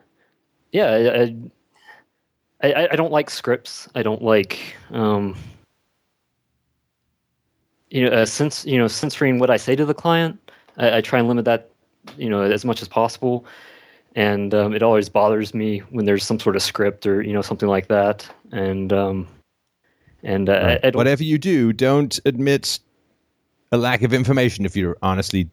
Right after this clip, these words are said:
Speaker 2: missing the information, right?
Speaker 1: Right, right.
Speaker 2: Right. And what do you think of the client?
Speaker 1: Well, I do a,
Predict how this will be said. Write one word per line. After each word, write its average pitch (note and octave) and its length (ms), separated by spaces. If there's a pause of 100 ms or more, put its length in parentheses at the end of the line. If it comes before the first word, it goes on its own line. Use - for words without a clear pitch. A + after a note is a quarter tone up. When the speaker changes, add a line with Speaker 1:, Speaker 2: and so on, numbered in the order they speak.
Speaker 2:
missing G2+ 320
the F2+ 100
information, E2 440
right? F2 180 (160)
Speaker 1:
Right, G#2 360 (420)
right. G#2+ 240
Speaker 2:
Right. C2+ 200 (1400)
And B2 200
what C3 160
do C#3 80
you C3 140
think A#2+ 220
of F2 120
the F2+ 80
client? F#2 440 (1800)
Speaker 1:
Well, C#3 120
I C3 100
do D3 260
a, A2+ 120